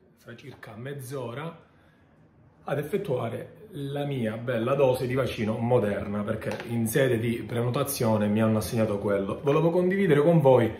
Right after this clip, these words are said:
questa esperienza per vedere se qualcuno di voi si è trovato nella mia stessa situazione,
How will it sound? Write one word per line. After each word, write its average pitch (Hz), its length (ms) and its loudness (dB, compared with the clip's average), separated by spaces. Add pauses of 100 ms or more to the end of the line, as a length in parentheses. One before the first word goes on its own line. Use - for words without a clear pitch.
(600)
questa 139 300 2
esperienza 117 720 4
per 120 500 0
vedere 131 360 6
se 127 140 4
qualcuno 127 340 0
di 131 80 2
voi 127 160 8
si 120 80 4
è 107 60 2
trovato 120 360 4
nella 113 160 4
mia 110 80 4
stessa 117 260 -2
situazione, 107 600 0